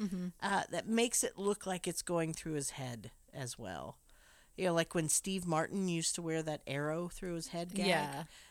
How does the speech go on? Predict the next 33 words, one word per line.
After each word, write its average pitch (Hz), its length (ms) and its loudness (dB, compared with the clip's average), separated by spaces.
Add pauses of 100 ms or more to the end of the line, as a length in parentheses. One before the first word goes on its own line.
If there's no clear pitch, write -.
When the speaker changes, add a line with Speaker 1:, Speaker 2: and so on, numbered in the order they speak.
(120)
Speaker 2:
Like, 185 300 6 (280)
<laughs> - 280 -12
are 190 140 8
we 220 140 6
supposed 247 420 4
to 240 100 2
think 214 340 2
that 196 260 4 (180)
hat 202 320 -2
is 170 220 0
literally 180 540 2
pinned 208 640 0
to 233 100 -2
your 190 200 2
head 190 500 2 (220)
Speaker 1:
<laughs> - 280 -18
Speaker 2:
with 196 180 2
that 185 200 4
needle? 226 500 0 (640)
I 208 100 4
think 240 240 0
maybe 208 240 4
traditionally 190 580 2
that 156 220 4
would 156 140 2
have 151 100 -2
gone 151 280 -2
through 156 200 -4
the, 131 120 -6 (280)
the 151 160 -2
wearer's 139 480 -2
hair. 135 720 -6
Speaker 1:
Yeah. 143 380 4